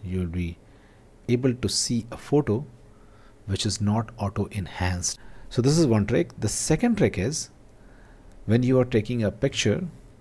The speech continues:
make sure the live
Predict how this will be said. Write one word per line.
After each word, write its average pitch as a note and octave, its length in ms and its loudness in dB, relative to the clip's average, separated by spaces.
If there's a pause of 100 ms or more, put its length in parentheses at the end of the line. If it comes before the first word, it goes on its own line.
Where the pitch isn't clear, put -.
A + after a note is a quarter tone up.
(960)
make D3+ 160 2
sure E3+ 260 4
the B2+ 120 2
live G#2+ 720 4